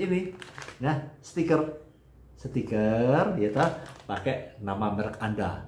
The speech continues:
Judulnya terserah. Ini namanya perusahaan Anda ya.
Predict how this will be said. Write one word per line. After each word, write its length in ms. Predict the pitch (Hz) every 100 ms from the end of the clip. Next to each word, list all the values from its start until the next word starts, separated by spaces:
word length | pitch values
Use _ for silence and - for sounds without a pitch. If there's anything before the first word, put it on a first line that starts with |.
| - - - - - -
Judulnya 640 | 151 139 135 156 180 170 - - - - -
terserah. 640 | 180 - 190 151 101 - - - - - - - -
Ini 160 | 123
namanya 240 | 147 151 165
perusahaan 240 | 139 123
Anda 320 | 127 110 90
ya. 160 | 104